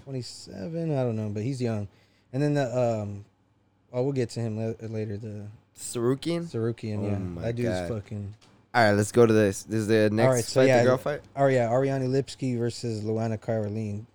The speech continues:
Speaker 1: Carolina, or Carolina.
Speaker 2: Mm-hmm.
Speaker 1: Fuck, what a nasty submission. Nasty knee bar. I guess this,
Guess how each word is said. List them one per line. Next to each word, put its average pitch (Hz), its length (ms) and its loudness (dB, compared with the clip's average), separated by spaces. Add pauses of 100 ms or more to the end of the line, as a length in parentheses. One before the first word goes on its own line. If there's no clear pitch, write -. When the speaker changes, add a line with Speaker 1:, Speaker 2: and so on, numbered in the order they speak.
Speaker 1:
Carolina, 107 500 -4
or 110 120 -8 (120)
Carolina. 113 460 -4 (200)
Speaker 2:
Mm-hmm. 101 180 -8 (1600)
Speaker 1:
Fuck, 170 240 4
what 147 140 2
a 127 60 4
nasty 131 380 2
submission. 110 640 -4 (720)
Nasty 147 540 -4
knee 123 180 -2
bar. 120 220 4
I 139 100 6
guess 160 200 2
this, 175 200 -2